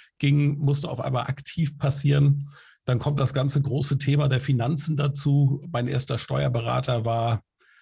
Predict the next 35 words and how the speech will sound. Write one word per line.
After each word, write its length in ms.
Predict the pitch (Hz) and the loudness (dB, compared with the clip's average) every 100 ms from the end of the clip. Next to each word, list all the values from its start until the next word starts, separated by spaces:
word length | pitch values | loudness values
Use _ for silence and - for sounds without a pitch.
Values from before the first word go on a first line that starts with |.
| _ _ - | _ _ -2
ein 100 | 127 | 0
sehr 180 | 165 | 2
guter 240 | 147 143 113 | 2 2 2
Golfspieler. 640 | 123 160 135 - 85 80 | 2 4 2 0 -6 -10
Also 200 | 85 107 | -10 -6
wir 140 | 107 101 | -4 -2
waren 200 | 113 104 | 0 0
sehr 220 | 120 139 | 0 0
oft 200 | 127 - | -2 -2
Golf 240 | 139 151 | 0 0
spielen. 480 | - - 117 151 180 - - - - - _ | -2 -2 -2 -2 -4 -10 -14 -14 -14 -20 _
Ähm, 440 | - 147 143 143 - | -4 2 4 4 2
bei 160 | 135 | 2
den 480 | 139 135 131 135 - - - - | 4 4 4 2 -6 -20 -14 -4
Tipps, 360 | 208 - - | -2 0 -4
die 140 | - 151 | 0 0
er 80 | |
mir 120 | 143 143 | 2 2
gegeben 400 | 143 147 151 131 | 2 0 2 0
hat 160 | 135 | 0
zum 200 | - 135 | -2 -4
Thema 260 | 135 131 113 | 0 0 0
Steuern 440 | - 135 170 139 | -2 -2 0 0
sparen, 600 | 131 - 127 131 135 135 | -2 -2 0 2 2 0
war 240 | 127 123 123 | -4 -6 -4
er 160 | 127 | -4
nicht 180 | 120 170 | -4 -2
so 300 | 202 180 180 - _ - | -2 -2 -4 -12 _ -10
stark. 420 | - - 151 165 | -6 -2 -2 -2
Sein 180 | 135 117 | -2 0
Handicap 520 | 131 139 123 - 139 | 2 0 0 0 0
<laughs> 60 | - | -2
war 80 | - - | -2 -2
dort 200 | 240 170 | -4 -2
groß. 500 | - 147 180 226 - | -4 -2 0 0 -2